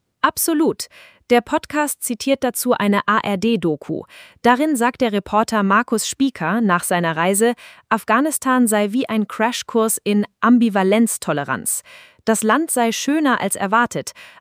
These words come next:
aber die Not der Menschen und die Diskriminierung der Frauen seien extrem. Sein Fazit ist aber interessant. Dagegen helfe weder wegschauen noch wegbleiben. Es komme darauf an, wie man reist und worüber man berichtet.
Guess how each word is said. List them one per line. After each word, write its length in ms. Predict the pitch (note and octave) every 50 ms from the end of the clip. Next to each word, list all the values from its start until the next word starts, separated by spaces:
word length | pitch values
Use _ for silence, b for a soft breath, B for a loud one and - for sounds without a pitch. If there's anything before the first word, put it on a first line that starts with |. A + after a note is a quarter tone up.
| _
aber 220 | - G#3+ G#3 G#3+ G#3
die 140 | G3+ G#3 G3+
Not 400 | G3 G#3 B3+ D#4 - - - F3+
der 80 | E3
Menschen 480 | E3 E3+ G3 A3+ A3+ - - F3 D#3 -
und 180 | - E3 D#3+
die 100 | - F3
Diskriminierung 800 | E3 F#3+ F#3 - - - G3+ F#3 F#3 F#3+ A3 C#4 C#4 G3+ E3+ E3
der 120 | D#3 D#3
Frauen 440 | D#3+ - - A3 A3 F#3 F3 F#3 F#3+
seien 260 | E3+ F#3 F3+ F#3 F#3+ -
extrem. 600 | - G#3+ - - - - - - C#4+ A3 B2+ - B B B B B B B B B
Sein 280 | _ G#3 A3+ B3 C4 C4+
Fazit 500 | - - D4 E4 E4+ - - D#4+ D4 -
ist 180 | - B3+ - -
aber 200 | - G#3+ A3+ F#3
interessant. 600 | G3 G#3+ - A#3+ A#3 - D4 B3 - B3 - b b b b b b b b _
Dagegen 400 | - A#3 A#3 G#3+ C#4 D4 C#4 D4+
helfe 420 | C4+ G3+ A#3 A#3 A3+ - G#3+ G3 F3
weder 380 | G3+ A#3 B3+ A3 F#3 E3+ D#3+
wegschauen 640 | F3 - - - - - E3+ D#3 D#3+ F#3 A#3+ C4+ B3+ -
noch 320 | G#3+ B3 C#4+ C#4+ - -
wegbleiben. 720 | A3+ C4+ C4+ - - - C4+ C4+ B3 G3 - - - - B B B B B B B _
Es 160 | - B3 -
komme 240 | - - D#4 D#4+ D#4+
darauf 340 | C#4 C4 A#3 A3+ A3 - -
an, 320 | G#3 A3+ B3 A#3+ G#3 F3+
wie 140 | G#3+ C#4 E4+
man 200 | C#4 F#3 D#3 D#3
reist 480 | D3+ C#3+ D3 D#3 F#3+ C4 - - - -
und 240 | - A#3+ B3 A#3
worüber 400 | A#3 A#3+ A#3 G#3+ C4 C4 G#3+ G3+
man 200 | F3+ F3+ E3+ F3
berichtet. 560 | F3 A#3 A3+ C4+ - - - - - - -